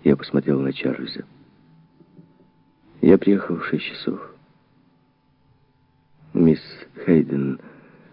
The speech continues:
уже была дома. А Вайолет? А Вайолет приехала сразу за мной». «Значит, вы должны были слышать их ссору?»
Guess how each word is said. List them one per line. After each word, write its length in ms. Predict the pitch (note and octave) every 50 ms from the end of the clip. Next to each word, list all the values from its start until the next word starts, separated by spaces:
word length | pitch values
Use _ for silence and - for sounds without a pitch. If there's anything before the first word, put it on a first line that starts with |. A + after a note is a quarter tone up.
| _ -
уже 220 | - - E2 D#2+
была 220 | - C#2+ C#2 C#2+
дома. 340 | - - F#2+ D#2+ - - - - - - _ _ _ _ _ _ _ _ _ _ _ _ _ _ _ _ _ _ _ _ _ _ _ _ _ _ _ _ _ -
А 100 | D#2+ C#2
Вайолет? 460 | C2+ C#2+ C#2+ C#2 C2 C2 D#2 A#3 - - - - _ _ _ _ _ _ _ _ _ _ _ _ _ _ _ -
А 440 | - - A1+ G#1+ G#1+ G#1 G1+ G#1+ -
Вайолет 600 | - D#3 D#3+ - - E3+ F3 D#3+ - - - - -
приехала 520 | - - - - - - - - - -
сразу 420 | - - - C#2+ C2 B1 - -
за 140 | - - -
мной». 340 | C#2+ A#1 A#1+ - - - - _ _ _ _ _ _ _ _ _ _ _ _ _ _ _ _ _ _ _ _ _ _ _ _ _ _ _ _ _ _ _ _ _ _ - -
«Значит, 460 | C#2+ C2 C#2 D2 E2 - - - -
вы 140 | E2 C#2+ C2+
должны 380 | D2+ D#2 C#2+ C#2 - D#2 D2+
были 180 | - D#2 D2+ -
слышать 420 | - - D#3 D#3+ - - - -
их 140 | - - -
ссору?» 420 | - - - - - - - -